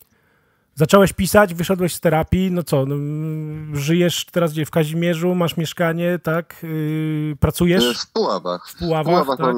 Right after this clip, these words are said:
Speaker 1: tak.
Speaker 2: mieszkanie, mm, tak. Pras-, pracuję, ut-, utrzymuję się w jakiś sposób trochę z, e,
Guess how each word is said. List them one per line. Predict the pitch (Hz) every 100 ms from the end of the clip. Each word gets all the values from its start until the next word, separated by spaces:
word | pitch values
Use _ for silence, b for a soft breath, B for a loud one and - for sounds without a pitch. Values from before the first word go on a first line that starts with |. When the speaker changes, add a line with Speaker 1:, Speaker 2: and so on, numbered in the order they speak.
| 113
Speaker 1:
tak. | 165
Speaker 2:
mieszkanie, | 170 - 143 143 127
mm, | 127 123 - 127 123 123 123 117 117 107 - _ -
tak. | 117 113 107 _ - - -
Pras-, | - 156 175 156 160
pracuję, | 220 - 247 208
ut-, | 135 120 113 - 120
utrzymuję | 104 - 113 117 110 98
się | - 98
w | 85
jakiś | 90 95 87
sposób | - - 92 - 90 -
trochę | - 95 95 90
z, | - - -
e, | 90 87 90 87 87 90 92